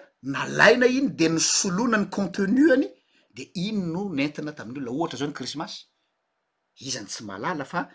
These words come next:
ny fetin'ny vingt-cinq décembre de fetin'ny fankalazana ny Andriamanitra ny gentilisa.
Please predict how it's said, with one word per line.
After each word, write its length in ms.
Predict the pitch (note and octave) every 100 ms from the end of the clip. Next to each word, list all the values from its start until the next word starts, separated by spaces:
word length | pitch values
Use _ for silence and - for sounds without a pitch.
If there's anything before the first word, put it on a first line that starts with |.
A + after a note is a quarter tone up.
| _ _ G#2
ny 100 | -
fetin'ny 320 | D#3 C#3 G#2+
vingt-cinq 420 | G#2+ G#2 B2 G2
décembre 440 | - - E3+ C3+ G2+
de 80 | F#2+
fetin'ny 720 | - F#3+ F#3 E3+ E3+ A3 D4 _ _
fankalazana 580 | C3 C3+ B2 A2+ D3+ D#3+
ny 80 | C#3+
Andriamanitra 460 | B2 B2+ D3 C#3+
ny 80 | A#2
gentilisa. 540 | - D#3 G3 A#3+ -